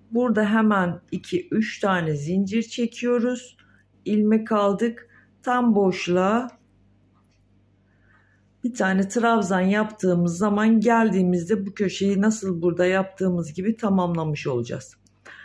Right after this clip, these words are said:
Şimdi aralarda hep birer zincir, bu boşluklara ikişer tane trabzanla devam ediyoruz. İlmek aldık. Hemen bu boşluğa bir, iki trabzan.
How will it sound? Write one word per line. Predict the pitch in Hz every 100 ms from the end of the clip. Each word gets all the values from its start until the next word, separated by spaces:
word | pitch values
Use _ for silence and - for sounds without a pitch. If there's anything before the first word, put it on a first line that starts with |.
| - _
Şimdi | - 302 226
aralarda | 247 269 262 226 202 190
hep | 202 220 247 247
birer | 226 233 240 254
zincir, | 233 262 254 262 269 - - _ _
bu | 247 220
boşluklara | 269 277 - 220 208 208 202 233 247
ikişer | - 220 262 285 262 254
tane | 208 202 220 233
trabzanla | - 226 214 190 185 185 185 214 226 - _ _ _ _ -
devam | 214 202 185 160
ediyoruz. | 139 127 131 123 120 123
İlmek | - 214 226 240 254
aldık. | 254 247 233 247 - - _ _ _ _
Hemen | 240 233 226 214
bu | 208 190
boşluğa | 196 190 - 180 185 214 226 - _ _ _ _ _ -
bir, | 180 202 220 247 - - - _ _ _ _ _ _ _ _
iki | - 185 220
trabzan. | 196 160 139 123 - 113